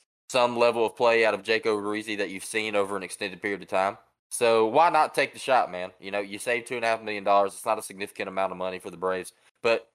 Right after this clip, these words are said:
you throw a guy in there like Kolby Allard, who's still young. He's got plenty of ball ahead of him. So, you know, get him in there, give him an opportunity to shine. And if he doesn't pan out, you know, I, it,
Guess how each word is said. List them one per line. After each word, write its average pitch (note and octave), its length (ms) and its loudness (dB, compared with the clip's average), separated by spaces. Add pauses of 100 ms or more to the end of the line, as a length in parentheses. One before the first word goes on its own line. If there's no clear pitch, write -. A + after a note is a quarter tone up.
(220)
you A2+ 60 -6
throw E3 220 6
a - 20 4
guy C#3+ 220 4
in C#3 80 0
there C#3 120 2
like B2+ 200 4
Kolby B2+ 280 2
Allard, B2 220 4
who's B2+ 160 -6
still B2+ 200 -6
young. A2 360 -2
He's G#2+ 140 -12
got A2+ 280 2
plenty A#2 240 -2
of G2 60 -2
ball G#2 260 6
ahead G#2 240 2
of G2+ 140 0
him. G2 100 -14 (120)
So, F#2+ 300 -4
you F#2 100 -10
know, G2 100 -2
get A2+ 180 0
him A#2+ 100 -6
in A2+ 100 -4
there, A2 160 0
give A2+ 160 -2
him A2 40 -6
an G#2+ 60 -2
opportunity G#2+ 460 -2
to G2 80 -6
shine. G2 420 0
And F2 100 -6
if - 60 -18
he A2 80 -2
doesn't G2 240 0
pan G2+ 260 0
out, G2+ 280 2
you G2+ 60 -6
know, F#2+ 200 -2 (100)
I, F2 120 -4 (500)
it, F#2 160 -12